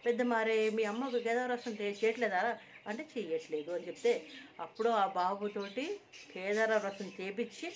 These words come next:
ప్రసాదం ఇచ్చి పంపిస్తాడు. పంపించి డబ్బులు ఇచ్చి పంపిస్తే గతంలో పోయిన రెండు మూడు సార్లు పోయిన డబ్బులన్నీ కూడా మూటలు మూటలు అక్కడే ఉంటాయి. ఎవడు దొంగలు ముట్టలేదు, ఎటు పోలేదు. అవి తీసుకొని ఇంటికి వస్తాడు. అప్పటి నుండి వాళ్ళు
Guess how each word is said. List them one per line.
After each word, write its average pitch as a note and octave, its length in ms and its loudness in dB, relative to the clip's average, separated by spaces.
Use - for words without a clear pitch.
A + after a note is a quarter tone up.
ప్రసాదం G#3 480 2
ఇచ్చి G3+ 340 -4
పంపిస్తాడు. - 600 -8
పంపించి G#3 440 0
డబ్బులు G#3 280 4
ఇచ్చి B3 120 -4
పంపిస్తే G3+ 460 0
గతంలో C4 400 2
పోయిన C4+ 300 2
రెండు B3+ 200 4
మూడు B3 180 2
సార్లు B3 260 2
పోయిన A#3+ 280 6
డబ్బులన్నీ A#3 760 4
కూడా C#4 160 0
మూటలు A3 360 2
మూటలు A3 260 -2
అక్కడే G3+ 260 0
ఉంటాయి. G#3 220 -2
ఎవడు G3+ 200 -4
దొంగలు G3 280 -4
ముట్టలేదు, E3 460 -2
ఎటు B3 160 2
పోలేదు. C4+ 380 0
అవి G#3 140 2
తీసుకొని G3+ 480 -4
ఇంటికి G3+ 260 -2
వస్తాడు. F#3+ 240 -6
అప్పటి G#3 320 -4
నుండి F3+ 200 -8
వాళ్ళు F3 360 0